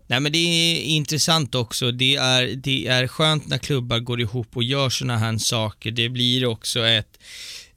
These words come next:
eh, på ett sätt ett, ett långfinger till de som, som tvivlar på, på supportrar och supporterkulturen, som bara tror att det är destruktivt.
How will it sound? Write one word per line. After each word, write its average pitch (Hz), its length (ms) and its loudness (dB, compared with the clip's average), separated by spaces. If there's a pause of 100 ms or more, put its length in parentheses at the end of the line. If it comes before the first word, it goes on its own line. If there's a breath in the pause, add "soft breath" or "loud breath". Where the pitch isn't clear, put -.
eh, 110 480 0
på 160 140 2
ett 175 260 2
sätt - 440 0
ett, 127 320 -2
ett 123 280 -2
långfinger 147 760 2
till 127 180 -4
de 123 260 -2
som, 117 280 -4 (240)
som 131 220 -4
tvivlar 127 680 0
på, 113 460 -2 (400)
på 113 260 -6
supportrar 120 760 -2
och 107 140 -4
supporterkulturen, 113 1040 -4
som 113 160 -6
bara 107 180 -4
tror 143 260 -2
att 123 100 -2
det 110 80 -6
är 110 40 -8
destruktivt. - 680 -6